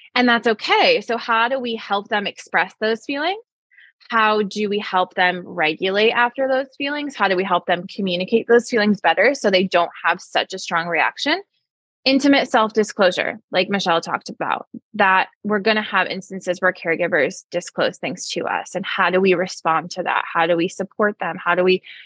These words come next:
show mindful empathy for it? How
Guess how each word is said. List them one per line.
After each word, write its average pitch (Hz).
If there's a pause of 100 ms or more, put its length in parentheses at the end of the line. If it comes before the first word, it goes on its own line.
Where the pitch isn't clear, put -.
(180)
show 208
mindful 175
empathy 165
for 160
it? 156 (160)
How 165